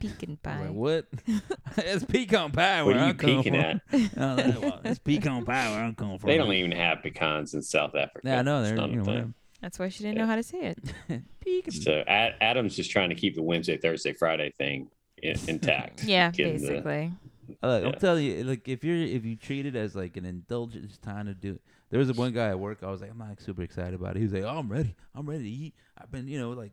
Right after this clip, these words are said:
Speaker 2: it's like fasting 'cause he just wants to.
Speaker 1: That, that was my next question for y'all. Do you, do you fast leading up to Thanksgiving Day, and then day of, do you skip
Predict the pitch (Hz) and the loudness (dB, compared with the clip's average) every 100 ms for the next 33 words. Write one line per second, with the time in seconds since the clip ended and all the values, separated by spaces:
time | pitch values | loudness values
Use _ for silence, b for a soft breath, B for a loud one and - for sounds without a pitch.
0 | _ - - _ 110 104 - 107 98 120 | _ -20 -20 _ -14 -14 -12 -10 -10 -8
1 | 139 135 139 120 104 104 - 107 101 101 | -6 -6 -6 -10 -10 -12 -14 -14 -12 -4
2 | 185 107 220 233 - 180 170 156 - 160 | -2 0 2 0 0 0 0 -2 -6 -8
3 | 160 - 160 156 151 147 170 165 165 165 | -8 -8 -6 -4 -4 -4 -2 2 2 2
4 | 175 - b b b b b b - 180 | -2 -8 b b b b b b 0 0
5 | 180 226 226 226 233 - - - 185 202 | 2 6 8 6 4 -4 -8 -6 -2 2
6 | 185 185 196 - 233 220 214 - 233 220 | 2 2 0 -2 -2 0 -2 0 2 4
7 | 220 214 214 208 220 233 - - 180 180 | 2 4 6 6 6 2 0 0 0 2
8 | 170 165 170 165 156 - 170 170 156 151 | 2 0 0 0 0 2 2 4 2 0
9 | 156 - _ - 165 156 - - 175 | -6 -16 _ -2 0 0 -4 -4 -4